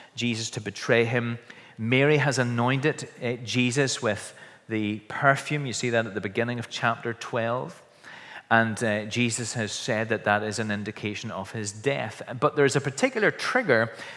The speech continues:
that prompts what Jesus says in the rest of these verses here. And you'll notice what it is in verse twenty. "There were some Greeks who came to Jerusalem to worship at the feast, at the Passover. And they approached Philip, one of the disciples,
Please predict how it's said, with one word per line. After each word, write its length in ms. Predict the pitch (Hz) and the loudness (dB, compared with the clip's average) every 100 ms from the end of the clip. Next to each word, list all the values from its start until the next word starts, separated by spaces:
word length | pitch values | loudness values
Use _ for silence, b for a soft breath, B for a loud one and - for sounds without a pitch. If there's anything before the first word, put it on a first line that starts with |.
| B B | B B
that 480 | 131 147 - - - | 2 2 2 -8 -8
prompts 600 | - 202 214 - - - | 0 2 2 0 -4 -2
what 200 | 139 113 | -4 -2
Jesus 380 | 135 143 123 117 | 0 2 0 0
says 420 | - 180 165 117 | 0 2 0 0
in 100 | 110 | 0
the 100 | 107 | 0
rest 380 | 110 135 131 123 | 2 2 2 -2
of 100 | 101 | -4
these 240 | 104 92 | -4 -4
verses 560 | 101 147 180 - 101 - | 2 4 4 0 -6 -6
here. 460 | 107 90 87 117 - B B B B | -4 -2 -2 -4 -8 B B B B
And 180 | 123 135 | 0 2
you'll 100 | 135 | 2
notice 340 | 170 208 - | 2 2 2
what 140 | 143 131 | 2 2
it 80 | |
is 200 | 180 175 | 2 0
in 120 | 123 104 | 0 0
verse 280 | 113 120 | 0 0
twenty. 340 | - 208 160 123 | 0 0 0 0
"There 220 | 127 123 | 2 4
were 140 | 123 | 2
some 420 | 120 - 180 180 110 | 2 0 0 -2 -4
Greeks 500 | 117 160 175 - - | 0 0 0 -4 -4
who 120 | 170 | -4
came 420 | - 131 117 127 | -2 -2 -2 -4
to 240 | - 123 117 | -4 -2 -2
Jerusalem 760 | 113 110 180 - 120 98 101 - B B - | -4 0 0 0 -2 -4 -6 -10 B B 0
to 180 | 139 | 0
worship 420 | 117 127 139 147 113 | 2 2 2 2 0
at 120 | 123 | -2
the 80 | 131 | 2
feast, 380 | 214 190 - | 4 2 2
at 100 | 120 | -2
the 60 | 117 | -4
Passover. 640 | - 185 170 - 131 104 - B B B B | 0 2 2 2 2 0 -2 B B B B
And 160 | 123 123 | 4 6
they 100 | 113 | 4
approached 400 | - 214 196 - | 6 4 4 2
Philip, 320 | 117 104 - | 2 2 0
one 120 | 131 | -2
of 100 | 120 | 0
the 60 | 110 | -2
disciples, 680 | 104 107 95 101 101 - | -2 -2 -2 -2 -4 -6